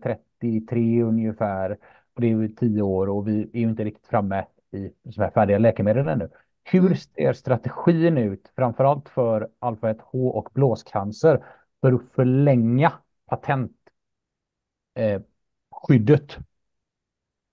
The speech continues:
Speaker 2: Den strategin är väldigt aktiv och den är också framgångsrik. Så att vi har alltså, vi har patent som förlänger, eh, alfa ett H rent, rent fysiskt. Som,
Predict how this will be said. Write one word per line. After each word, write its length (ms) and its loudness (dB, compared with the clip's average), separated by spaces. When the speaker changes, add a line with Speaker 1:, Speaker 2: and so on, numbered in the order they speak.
Speaker 2:
Den 240 4
strategin 500 0
är 60 0
väldigt 280 2
aktiv 540 -2
och 160 -6
den 160 -4
är 60 -2
också 220 -8
framgångsrik. 800 -2
Så 100 -6
att 140 -4
vi 60 0
har 260 0
alltså, 460 -4
vi 140 0
har 420 4
patent 500 0
som 260 -6
förlänger, 760 0
eh, 840 -2
alfa 280 -2
ett 100 -4
H 220 2
rent, 580 -2
rent 260 0
fysiskt. 720 -2
Som, 360 -2